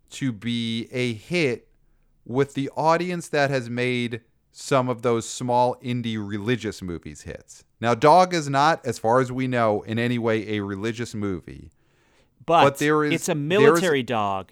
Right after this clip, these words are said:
Speaker 2: This dog
Speaker 1: Yup.
Speaker 2: is a military dog.
Speaker 1: Yup.
Speaker 2: This
Speaker 1: Yup.
Speaker 2: dog is a patriot.
Speaker 1: Yup. Yup. And th-, and this dog is a dog, you know, and dogs are
Speaker 2: First and foremost, it's a dog.
Speaker 1: Right. Right.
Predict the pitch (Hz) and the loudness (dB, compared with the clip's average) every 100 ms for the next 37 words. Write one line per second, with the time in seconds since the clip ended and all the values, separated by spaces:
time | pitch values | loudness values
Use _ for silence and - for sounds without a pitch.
0 | - 131 170 - 170 180 151 180 170 175 | -12 -8 -6 -2 4 6 6 4 -4 -4
1 | 170 - 135 110 104 90 87 - _ _ | -4 -4 -6 -6 -6 -8 -12 -18 _ _
2 | _ - 110 135 - _ _ _ _ - | _ -4 0 0 -4 _ _ _ _ -8
3 | 110 113 151 143 143 143 175 170 - 101 | 0 2 2 0 -8 -4 -2 -2 -4 -8
4 | - - _ _ _ _ - 120 135 - | -10 -16 _ _ _ _ -2 2 2 0
5 | _ _ _ _ _ _ _ _ - 113 | _ _ _ _ _ _ _ _ -2 0
6 | - - _ - 131 135 - 165 180 175 | 0 -4 _ -6 -2 -2 0 0 2 4
7 | 147 135 151 170 170 123 87 87 107 131 | 6 6 6 0 2 2 2 -2 -6 -14
8 | _ _ _ _ 127 123 110 120 127 110 | _ _ _ _ -2 2 2 2 0 -4
9 | 117 113 110 113 - 120 123 117 117 127 | -2 -2 -2 -4 -10 -4 2 4 4 0
10 | 120 - 113 113 110 110 107 107 175 151 | -6 -4 2 4 6 6 4 0 2 2
11 | 120 98 95 - 123 107 104 - - - | 2 -2 -6 -10 -10 -6 -6 -6 -10 -10
12 | 101 - _ _ - 127 120 | -8 -8 _ _ -8 0 0